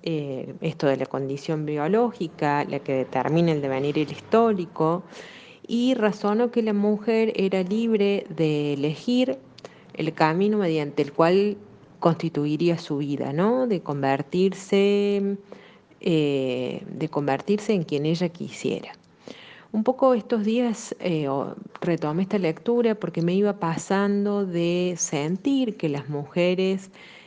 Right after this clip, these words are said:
eh, no estábamos dando luchas colectivas,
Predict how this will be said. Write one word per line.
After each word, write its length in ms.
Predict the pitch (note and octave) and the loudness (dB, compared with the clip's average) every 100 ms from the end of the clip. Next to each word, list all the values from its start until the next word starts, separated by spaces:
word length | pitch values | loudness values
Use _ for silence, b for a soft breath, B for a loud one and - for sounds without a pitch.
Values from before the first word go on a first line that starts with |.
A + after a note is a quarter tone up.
| B - | B -2
eh, 380 | D#3 C#3+ C#3 C#3+ | 0 2 0 0
no 160 | G3+ | -2
estábamos 760 | F#3 - A3 A3 G#3+ G#3 G#3 G#3 | -2 0 2 2 2 0 -2 -4
dando 340 | - F3 F#3 D#3+ | 0 2 2 2
luchas 320 | D#3+ F#3 E3 | -2 -4 -6
colectivas, 1080 | - C3+ C3 B2+ - F3 F3 E3 E3+ E3 | -6 -4 -4 -4 -6 -2 0 0 -2 -6